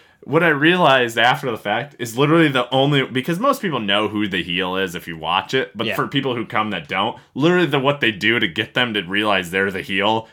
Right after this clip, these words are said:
Speaker 1: is they just insult the city, <laughs> basically.
Speaker 2: Oh, dude, that's a, that's a wrestling trope. That's, like,
Speaker 1: <laughs>
Speaker 2: seventy years old right now.
Speaker 1: I know, but I didn't realize how over the top. That's, like, the only thing they can do is just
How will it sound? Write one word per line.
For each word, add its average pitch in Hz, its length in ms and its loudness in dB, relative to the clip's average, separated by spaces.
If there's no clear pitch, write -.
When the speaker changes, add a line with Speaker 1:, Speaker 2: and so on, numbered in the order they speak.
Speaker 1:
is 110 100 -6
they 139 100 0
just 170 280 -4
insult 120 480 0
the 101 100 -8
city, 82 380 -4
<laughs> 73 80 -10
basically. 113 640 -2
Speaker 2:
Oh, - 40 6
dude, - 280 -2
that's - 180 -4
a, 190 80 -2
that's - 240 -4
a 160 80 -2
wrestling 147 320 -2
trope. 120 320 -6
That's, 214 460 0
like, 226 220 -2
Speaker 1:
<laughs> 208 40 2
Speaker 2:
seventy 151 440 -2
years 123 220 -4
old 104 200 -4
right 90 180 -12
now. 85 180 -16
Speaker 1:
I 302 200 0
know, 202 420 2
but 170 140 -2
I 214 140 4
didn't 233 180 2
realize 170 260 2
how 127 300 6
over 135 240 0
the 113 80 0
top. 117 260 2
That's, 117 160 0
like, 139 340 0
the 143 220 2
only 135 320 2
thing 123 240 0
they 110 140 0
can 110 120 -4
do 110 140 2
is 95 100 -4
just 110 220 -8